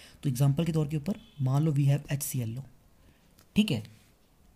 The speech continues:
अब आप यहाँ क्या करो, जेड के साथ जो है आप, जो आपका क्लोरीन एटम है, इसके साथ आप ऑक्सीजन जो है वो ऐड करते जाओ, ठीक है। Now it will become एच सी एल ओ टू, ठीक है।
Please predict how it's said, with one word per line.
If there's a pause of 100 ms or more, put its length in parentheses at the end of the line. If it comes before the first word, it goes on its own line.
(300)
अब
आप
यहाँ
क्या
करो,
जेड
के
साथ
जो
है
आप,
जो
आपका
क्लोरीन
एटम
है,
इसके
साथ
आप
ऑक्सीजन
जो
है
वो
ऐड
करते
जाओ, (240)
ठीक
है। (1200)
Now
it
will
become (140)
एच
सी
एल (500)
ओ
टू, (540)
ठीक
है।